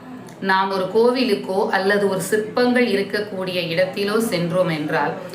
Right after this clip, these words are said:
கோவிலுக்கு சென்று உள்ளே இருக்கக்கூடிய கற்ப கிரகத்தில் இருப்பதை இறைவனாக பார்த்தோம் என்றால் அது இறைவன், கல்லாக பார்த்தோம் என்றால், வெறும் சிலையாக பார்த்தோம் என்றால் சிலை, கல்லாக பார்த்தால் கல். அதாவது, ஒருவர் ஒரு கல் இருக்கிறது, அந்த கல்லை வழிப்போகர்கள் பார்த்து கொண்டே செல்கிறார்கள்.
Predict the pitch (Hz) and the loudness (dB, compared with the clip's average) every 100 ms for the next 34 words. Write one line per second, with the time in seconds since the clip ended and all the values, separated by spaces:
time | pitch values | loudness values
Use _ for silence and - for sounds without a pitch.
0 | - - 220 247 269 269 - 247 - 202 | -12 2 4 6 4 2 2 0 2 2
1 | 202 226 190 202 226 233 208 196 202 - | 2 2 2 2 4 4 2 0 -2 -4
2 | 190 175 175 180 180 - 233 226 214 214 | -2 -2 -2 0 -2 0 0 2 2 0
3 | 214 180 190 - 180 170 160 185 196 202 | 0 -2 -4 -2 -2 0 0 0 2 2
4 | 208 233 214 190 180 196 196 190 185 190 | 2 0 2 2 0 -2 -2 0 2 2
5 | 175 165 156 165 160 151 147 - - - | 2 0 0 0 0 -2 -4 -8 -10 -2
6 | 156 156 160 247 247 214 190 185 185 180 | 0 4 4 4 2 2 2 2 0 2
7 | 175 165 165 165 196 175 165 170 175 160 | 2 0 2 2 0 2 2 2 -2 -2
8 | 175 180 180 - - 190 170 180 170 170 | 0 2 2 2 0 0 2 2 2 0
9 | 160 165 - - 160 160 - 160 165 185 | 0 0 0 -2 0 0 0 0 4 4
10 | 185 - 170 160 - 156 165 - 151 151 | 2 0 0 0 0 -2 -2 -2 -4 -4
11 | - - - - 175 190 226 240 214 202 | -12 -16 -14 -4 0 2 2 2 4 4
12 | 208 202 190 175 185 202 240 226 220 214 | 4 2 2 0 0 2 2 2 2 2
13 | 208 247 - 185 180 175 202 202 170 202 | 4 2 2 0 2 0 2 2 2 2
14 | 226 220 214 202 170 170 - 202 185 185 | 2 2 2 0 2 0 -2 -4 -2 0
15 | 214 190 170 170 165 151 156 - | 0 0 -2 0 0 0 -2 -4